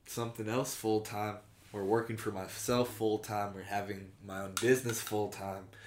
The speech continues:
or, you know, I don't know. I just feel like I'm going to, uh, make the right decisions.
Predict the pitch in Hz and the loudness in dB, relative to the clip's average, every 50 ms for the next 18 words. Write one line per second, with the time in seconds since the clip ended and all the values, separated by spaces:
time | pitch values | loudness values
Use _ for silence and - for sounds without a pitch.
0 | - - - - - - - - 98 101 98 98 98 98 95 95 92 92 90 90 | -14 -14 -16 -16 -18 -20 -16 -10 -6 -4 -2 -2 0 0 -2 -2 -2 -4 -6 -8
1 | - - - - - 110 110 107 101 101 95 92 90 - - - - - - _ | -10 -12 -16 -14 -10 -8 -6 -6 -6 -6 -8 -10 -12 -14 -16 -18 -18 -20 -20 _
2 | _ - 127 147 165 147 123 117 113 113 113 113 - - 120 135 156 170 165 - | _ 2 2 4 4 2 2 0 0 -2 -2 -4 -6 0 2 4 4 4 4 6
3 | - 139 135 131 127 123 120 120 113 110 107 110 110 107 104 107 101 101 - - | 8 8 8 10 8 6 6 4 2 2 2 2 2 2 0 -2 -6 -8 -10 -12
4 | - 101 101 98 98 98 92 92 98 101 104 104 104 101 98 - 104 101 101 98 | -10 -6 -4 -4 -2 -4 -4 -6 -8 -10 -10 -8 -8 -8 -8 -6 -6 -4 -4 -4
5 | 95 - - 104 - - 104 104 98 95 95 90 - - - | -4 -6 -8 -8 -6 -4 -4 -4 -4 -4 -8 -10 -12 -14 -14